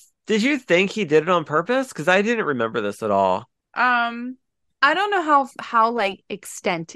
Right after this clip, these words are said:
Speaker 2: it was. Like, he had a phone on him, so he could have gotten out at any time. He didn't.
Speaker 1: Mm-hmm.
Speaker 2: I don't know if he used, um, the situation to his advantage or if it was planned from the beginning. I don't know. But I would assume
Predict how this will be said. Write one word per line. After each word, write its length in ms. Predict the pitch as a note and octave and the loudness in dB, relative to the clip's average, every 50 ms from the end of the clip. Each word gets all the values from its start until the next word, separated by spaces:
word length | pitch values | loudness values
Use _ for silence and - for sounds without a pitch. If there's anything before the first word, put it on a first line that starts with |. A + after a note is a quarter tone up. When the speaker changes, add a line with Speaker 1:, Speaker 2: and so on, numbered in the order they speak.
| _ | _
Speaker 2:
it 140 | - E3+ - | -8 -8 -6
was. 460 | - - - - - - - - - - - | -6 -8 -8 -8 -10 -14 -18 -20 -20 -18 -10
Like, 300 | A3 G3+ G3 G3 F#3+ _ | -6 -4 -4 -4 -6 _
he 180 | _ - A3+ A3+ | _ -6 -6 -4
had 280 | A3 A#3 G#3+ G#3 A#3+ C4 | -2 0 0 0 0 0
a 40 | - | -2
phone 180 | - G#3+ G3+ F#3 | -2 -2 0 0
on 120 | E3+ D#3 D3+ | -2 -4 -4
him, 180 | D3+ F3+ F3 _ _ _ _ _ _ _ | -6 -10 -12 _ _ _ _ _ _ _
so 180 | _ - A3 G3+ | _ -2 0 0
he 120 | F#3+ F#3+ | 0 0
could 160 | F#3 - G#3+ G3+ | -2 -2 -4 -4
have 80 | G3 | 0
gotten 200 | G3 A3 A3 A3+ | 2 2 2 2
out 160 | G#3+ G3 F#3+ | 2 -2 -2
at 100 | F#3+ F3+ | -2 -4
any 200 | F3 E3+ E3+ F3 | -4 -4 -6 -6
time. 320 | F3+ - F#3 - - - - - | -4 -4 -4 -4 -4 -6 -12 -6
He 100 | - F3 | -6 -2
didn't. 320 | E3+ E3+ D3+ - - A#2+ | 0 0 0 0 -4 -12
Speaker 1:
Mm-hmm. 160 | A2+ A2+ A2+ A#2 - _ _ _ _ - | -14 -14 -18 -20 -20 _ _ _ _ 2
Speaker 2:
I 140 | - F#3+ G3 | 4 4 6
don't 160 | G#3+ B3 B3+ | 6 4 4
know 200 | A#3+ A#3+ A#3 A3 | 4 4 6 4
if 140 | G#3 G#3 G#3 - | 4 2 -2 -2
he 180 | - A3 G#3 G3+ | -4 -4 -4 -4
used, 680 | F#3+ F#3+ G3 G3 G3+ G#3 G#3+ A3 A3+ A3 - - - _ _ _ _ _ - | -4 -4 -2 0 2 2 0 0 -2 -6 -10 -16 -18 _ _ _ _ _ 0
um, 500 | F#3 F3+ F3 E3+ E3 D#3+ D#3 D#3+ D#3 - - _ _ _ - | 2 4 6 6 4 4 2 -2 -8 -12 -16 _ _ _ -12
the 140 | G3 F#3+ | -10 -10
situation 480 | F#3 - F#3+ - G3+ F#3 F3 F3 - F#3+ | -8 -8 -4 -2 2 2 2 2 0 -4
to 80 | F3 F#3 | -4 -4
his 100 | F3+ E3+ | -4 -4
advantage 800 | E3+ E3 E3 E3+ E3 D#3+ D#3+ E3+ F#3 A3 A#3+ - - - - - _ _ _ - | -4 -2 0 2 2 2 2 2 0 0 -2 -6 -10 -12 -14 -18 _ _ _ -4
or 200 | - F#3+ F#3 F3 E3+ | 0 2 4 4 4
if 120 | E3+ - | 2 0
it 80 | F3 - | -2 -2
was 140 | E3+ E3+ - | -2 -6 -8
planned 340 | - - F3+ E3 D#3 D#3+ | -6 -4 -2 -2 -2 -2
from 160 | - E3 D#3 D#3 | -4 -6 -6 -6
the 60 | C#3+ | -4
beginning. 400 | C#3+ D3+ D#3 D3+ - - - - | -6 -6 -4 -4 -6 -6 -4 -4
I 100 | E2 - | -4 -2
don't 180 | - - - | -2 -4 -2
know. 240 | - E2 - - E3+ - | -4 -4 -6 -6 -6 0
But 120 | - G#3 | 4 6
I 140 | G#3 A3 C#4+ | 8 8 8
would 140 | F#4 G#4+ G#4 | 8 6 4
assume 600 | C#4+ A#3+ - - G#3+ G3 F#3+ G3 G3+ A3 A#3+ - | 4 2 2 0 2 2 2 2 2 2 0 -2